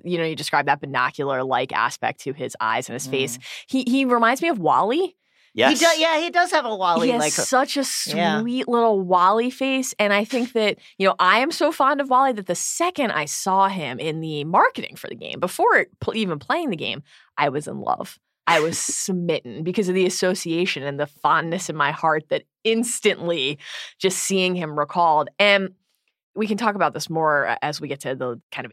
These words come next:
Speaker 1: instant legacy of the character, but I'll just speak to my personal experience for a second here. You know, I don't have an iota of the Star Wars video game history that you two have. This is a newer thing for me.
Speaker 2: Mm.
Speaker 1: And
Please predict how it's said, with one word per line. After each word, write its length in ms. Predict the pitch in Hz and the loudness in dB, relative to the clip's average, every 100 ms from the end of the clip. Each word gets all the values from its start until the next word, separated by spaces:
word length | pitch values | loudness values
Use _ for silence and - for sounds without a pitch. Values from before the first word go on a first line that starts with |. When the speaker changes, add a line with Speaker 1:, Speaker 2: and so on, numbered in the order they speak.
| - | -4
Speaker 1:
instant 400 | 254 285 196 156 | -2 0 -2 -2
legacy 380 | 139 143 - 147 | -4 -4 -4 -6
of 60 | |
the 40 | 139 | -6
character, 440 | 151 127 - 143 | -4 -4 -2 -4
but 320 | 156 160 143 _ _ _ _ | 0 0 -2 _ _ _ _
I'll 60 | 233 | -6
just 100 | 240 | -4
speak 140 | 311 | -2
to 60 | 262 | 2
my 80 | 202 | 2
personal 320 | 269 381 285 | 4 2 0
experience 320 | 208 233 254 | 0 -2 -2
for 100 | 170 | -2
a 60 | 156 | -2
second 240 | 151 156 | -4 -4
here. 200 | 160 147 - - - - | -4 -6 -6 -18 -16 -2
You 60 | |
know, 100 | 220 - | 0 4
I 160 | 202 | 4
don't 160 | 277 302 | 4 2
have 340 | 214 175 175 156 156 _ - | 2 4 4 2 -10 _ 0
an 140 | 220 | 4
iota 760 | 196 190 180 196 226 240 202 - - _ _ | 4 4 2 4 4 4 2 0 -8 _ _
of 240 | 190 180 165 | 2 4 0
the 260 | 175 156 156 | 0 0 -2
Star 320 | - - 170 | 0 4 4
Wars 220 | 175 180 | 6 2
video 300 | 165 165 147 | 0 -2 -2
game 440 | 151 139 127 110 156 _ _ _ | -2 -4 -6 -8 -14 _ _ _
history 340 | - 185 - 139 | -4 -4 -2 -4
that 100 | 139 | -4
you 140 | 139 | -8
two 140 | 123 - 180 | -8 -8 -4
have. 220 | - 196 _ - _ _ - | -2 -4 _ -20 _ _ -6
This 140 | 208 | -2
is 80 | 214 | 2
a 60 | 226 | 2
newer 400 | 247 311 254 208 | 4 4 4 2
thing 240 | - 127 | -2 -8
for 160 | - - | -10 -10
me. 140 | - | -8
Speaker 2:
Mm. 160 | - - _ _ _ - | -10 -12 _ _ _ -2
Speaker 1:
And 400 | 233 247 240 | 0 2 -2